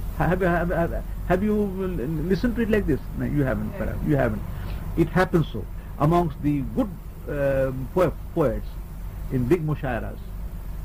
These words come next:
Speaker 1: I mean, a very good man, I mean, he, he, he is, he is,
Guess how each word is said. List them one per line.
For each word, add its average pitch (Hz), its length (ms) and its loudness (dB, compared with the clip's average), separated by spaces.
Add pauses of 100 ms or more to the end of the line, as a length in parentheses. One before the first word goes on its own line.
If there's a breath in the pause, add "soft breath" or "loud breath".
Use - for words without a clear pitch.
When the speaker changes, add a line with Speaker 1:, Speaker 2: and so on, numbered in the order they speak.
(160)
Speaker 1:
I 135 100 4
mean, 139 300 2
a 135 80 2
very 196 720 2 (120)
good 175 220 -6
man, 131 400 -4
I 151 120 -4
mean, 151 200 -2
he, 156 180 0
he, 170 220 -4
he 175 80 2
is, 156 100 2
he 151 420 0
is, 170 100 4